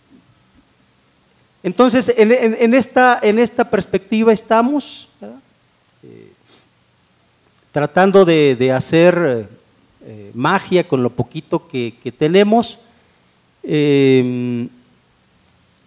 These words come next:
yo diría para tratar de, de acercarnos a, al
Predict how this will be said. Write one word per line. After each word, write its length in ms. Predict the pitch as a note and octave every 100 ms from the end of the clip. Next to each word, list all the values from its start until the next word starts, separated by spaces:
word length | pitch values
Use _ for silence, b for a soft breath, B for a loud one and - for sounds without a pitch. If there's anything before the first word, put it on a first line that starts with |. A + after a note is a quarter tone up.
| _ E3+
yo 160 | G3 A3
diría 400 | A#3 A3+ A3 A3
para 400 | F3+ D#3+ C#3+ -
tratar 440 | D3+ D3+ F#3+ G3
de, 240 | G3 G3
de 140 | C#3 C3+
acercarnos 840 | C3 D3 C3+ - E3+ E3+ F3 -
a, 180 | B2 A#2 - _ _ _ _ _ _ _ _ _ _ B2
al 140 | A#2+